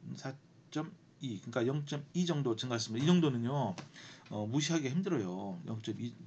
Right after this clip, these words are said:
아, 영점, 아, 영이죠. 영, 어, 어, 영점영이. 아, 이 정도는 뭐 괜찮습니다만은, 어, 실제로 우리가 요 근사식을 썼을 때 사점일팔과는 영점영이 정도 차이가 나죠. 그래서,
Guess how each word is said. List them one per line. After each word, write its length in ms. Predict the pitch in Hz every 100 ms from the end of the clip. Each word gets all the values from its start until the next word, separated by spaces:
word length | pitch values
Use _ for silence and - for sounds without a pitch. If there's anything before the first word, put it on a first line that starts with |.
| -
아, 160 | - - - - 156
영점, 480 | 139 143 151 175 185 - - - - -
아, 160 | 123 110
영이죠. 380 | 139 170 185 160
영, 220 | 131 -
어, 240 | - 113 110
어, 300 | 110 107 104
영점영이. 540 | 120 - 117 117 113 98
아, 280 | 123 127 104
이 20 |
정도는 300 | 135 151 127
뭐 80 | 117
괜찮습니다만은, 880 | 135 175 175 156 120 107 131 139 90 - - - - - - - -
어, 280 | - 139 175 - - - - - - -
실제로 580 | - 208 - 175 175
우리가 280 | 156 135 123
요 180 | 127 120
근사식을 520 | 139 139 151 143 135
썼을 300 | 143 147 -
때 100 | 139
사점일팔과는 1700 | - 175 170 135 135 139 135 127 120 117 113 - - - - 127 143
영점영이 500 | 127 123 123 120 123
정도 240 | 117 117
차이가 300 | 123 190 135
나죠. 260 | 110 110 95
그래서, 320 | 90 101 175